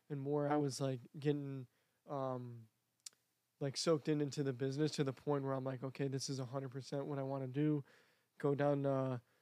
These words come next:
uh, taking over the business and, and taking it to the next level. 'Cause my dad's done, done this for thirty-four years with, uh,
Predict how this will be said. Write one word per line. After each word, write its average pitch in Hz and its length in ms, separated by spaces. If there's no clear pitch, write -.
uh, 127 340
taking 151 260
over 147 160
the 131 80
business 156 540
and, 143 220
and 135 400
taking 160 280
it 147 80
to 151 120
the 143 80
next 135 320
level. 131 260
'Cause 123 140
my 147 140
dad's 156 360
done, 147 320
done 151 140
this 151 140
for 151 120
thirty-four 151 500
years 147 380
with, 135 300
uh, 135 240